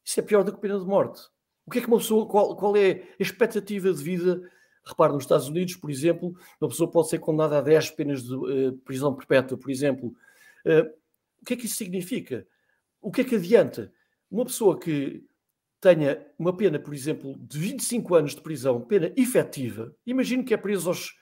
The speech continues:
aos vinte e cinco, sai aos cinquenta anos,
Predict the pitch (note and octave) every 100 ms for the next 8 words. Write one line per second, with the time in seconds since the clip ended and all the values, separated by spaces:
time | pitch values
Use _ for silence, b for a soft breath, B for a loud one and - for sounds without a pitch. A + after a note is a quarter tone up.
0 | b b C#3 C#3+ F3 - C#3 A#2 - _
1 | _ _ _ - G#3+ G3 F#3 F3+ F#3 F3+
2 | B2+ D#3 A2 -